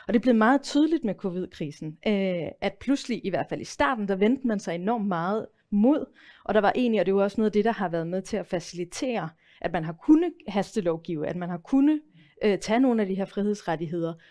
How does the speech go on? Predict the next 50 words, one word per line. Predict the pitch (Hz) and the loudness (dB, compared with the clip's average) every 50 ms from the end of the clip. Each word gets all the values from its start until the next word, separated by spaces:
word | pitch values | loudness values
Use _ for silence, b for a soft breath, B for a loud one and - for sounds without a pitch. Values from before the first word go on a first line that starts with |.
| b _ | b _
fordi | 240 208 233 | -2 0 0
der | 226 | -2
simpelthen | 208 - 262 226 208 208 202 | -2 -2 -2 -2 0 -2 -2
har | 202 | -2
været | 160 160 170 180 196 214 220 - - | -2 -2 0 0 0 0 0 -2 -4
et | 185 - _ - | -6 -8 _ -6
ønske | 208 208 220 - - - 240 214 | -6 -4 -4 -6 -8 -8 -8 -8
fra | - - 175 | -6 -8 -8
befolkningen | 160 - 165 - 226 202 185 190 185 170 165 - | -8 -8 -6 -4 -4 -4 -2 -4 -6 -8 -8 -6
om, | - 196 196 - _ b b b b b b _ - | -6 -6 -6 -6 _ b b b b b b _ -6
tag | - 214 214 | -2 -2 0
lederskab. | 202 208 226 240 - - - - - - - _ B B B B B B B B B B B - | 2 2 0 0 -4 -6 -10 -10 -12 -12 -18 _ B B B B B B B B B B B 4
Øhm, | 220 214 208 202 196 185 180 175 170 165 160 156 - _ _ _ | 6 6 6 6 4 4 0 -2 -2 -4 -4 -6 -10 _ _ _
og | - 220 214 - - - | 0 0 0 0 0 2
det | 254 | 2
er | |
jo | 254 | 2
så | 247 - 277 | 4 4 6
noget | 254 254 254 | 8 8 8
af | 233 | 6
det, | 247 240 | 4 2
der | 233 | 0
begynder | 220 226 - - 262 240 220 208 | -2 -2 0 2 2 2 2 4
nu, | 196 208 226 240 262 269 | 4 4 4 4 4 2
øh, | - - - - - 160 - - | -2 -6 -4 -2 0 0 0 0
altså, | - 208 202 - 202 190 - _ - _ - - | -2 -4 -4 -4 -6 -8 -10 _ -20 _ -20 -6
når | - 220 220 208 202 | -2 0 0 2 2
man | 214 214 | 0 2
så | - 254 | 4 4
lever | 240 254 269 269 | 4 6 6 6
med | 247 226 | 6 4
det | 208 - | 4 2
på | - 202 | 2 2
lang | 190 214 262 247 233 | 2 2 2 0 -2
sigt, | - - 254 233 - - - - - - - | -4 -4 -4 -4 -4 -6 -14 -18 -18 -6 -2
øh, | - 214 202 196 196 190 | 0 2 2 2 2 0
der | 196 | 2
er | 202 | 0
altid | 208 202 - 240 | 0 0 -2 -4
forskel | - - 226 226 220 - - 208 170 | -2 -2 -2 -2 -2 -2 -4 -4 -4
på | - - 202 175 | -4 -4 -4 -4
en | - 180 175 165 165 - - | -2 -4 -6 -6 -8 -4 -2
undtagelsestilstand, | 233 277 - - 285 233 208 - 214 - - 208 185 - - 190 175 165 - | -2 -2 0 0 -2 -2 -2 -4 -8 -6 -6 -6 -6 -6 -6 -8 -8 -6 -8
og | 185 170 | -10 -8
så | - 214 | -6 -4
noget, | 202 208 202 202 | -2 0 0 0
når | 202 190 190 | -2 -2 0
noget | 190 202 220 220 | 2 2 2 2
bliver | - 220 190 | 2 -2 -2
hverdag. | 160 165 160 175 226 - 190 - - | -2 -2 -2 -2 -2 -2 -4 -4 -6